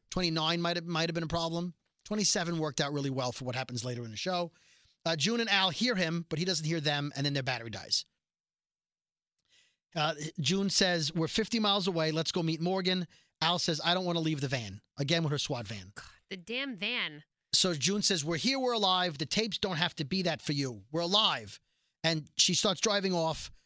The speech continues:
Speaker 1: Uh, Al walks away and then starts firing her gun. Like, "Nah, forget I changed my mind."
Speaker 2: I know. All of a sudden, I'm like, "Oh, okay, I guess she wants back in the car now.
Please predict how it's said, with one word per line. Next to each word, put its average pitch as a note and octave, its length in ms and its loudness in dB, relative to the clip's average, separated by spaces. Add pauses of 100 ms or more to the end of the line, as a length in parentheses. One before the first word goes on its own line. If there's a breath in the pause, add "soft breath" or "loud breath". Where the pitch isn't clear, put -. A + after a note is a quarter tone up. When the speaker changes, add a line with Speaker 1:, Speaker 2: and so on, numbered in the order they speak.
(400)
Speaker 1:
Uh, D3 160 2
Al F#3 220 4
walks F3 320 2
away D#3 340 0
and C#3+ 100 -4
then D3+ 100 0
starts D#3+ 220 -2
firing E3 300 -2
her D#3 140 0
gun. C3+ 400 -4 (360 soft breath)
Like, C#3 240 0
"Nah, C4+ 340 4
forget G#3+ 280 2
I G3 80 2
changed F3+ 240 2
my E3+ 60 2
mind." B2+ 320 -6 (100)
Speaker 2:
I F4 140 0
know. A#4 80 -4 (100)
All E4 100 -2
of F#4 60 -10
a G#4 60 -8
sudden, G4 180 -6
I'm F4+ 80 -8
like, D4 200 -6 (480)
"Oh, C4 300 -6
okay, A3 240 -4
I G3+ 40 -4
guess G#3 180 -6
she A3+ 120 -10
wants A3 220 -8
back A#3 260 -6
in C#4 60 -8
the D#4 80 -8
car F4 220 -6
now. D3+ 260 -6